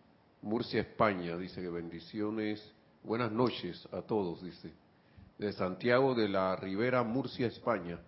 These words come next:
Y Alonso Moreno Valencia que dice, "El doble discurso se encuentra por todas partes, basta solo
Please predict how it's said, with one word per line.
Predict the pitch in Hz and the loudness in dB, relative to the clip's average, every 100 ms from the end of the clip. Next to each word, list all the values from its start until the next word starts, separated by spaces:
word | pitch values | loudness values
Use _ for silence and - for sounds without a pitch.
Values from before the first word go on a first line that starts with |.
| - - - - - - - | -20 -20 -20 -20 -20 -20 -12
Y | 98 98 | -2 0
Alonso | 101 120 - 131 | 2 0 0 0
Moreno | 113 107 120 120 | 2 0 2 2
Valencia | 104 110 107 117 | 2 0 -2 -2
que | 101 | -2
dice, | 107 127 117 - | -2 -2 -4 -2
"El | 87 92 | -4 0
doble | 98 98 | 0 2
discurso | 98 95 - 135 156 | 0 -2 -4 -4 -4
se | 131 | -2
encuentra | 101 123 117 131 | -2 0 0 0
por | 120 98 | 0 -2
todas | 123 131 - | 2 2 4
partes, | 120 101 87 87 85 | 4 4 2 -4 -2
basta | 107 113 - 113 | -2 -2 -2 -2
solo | - 120 117 | 2 4 4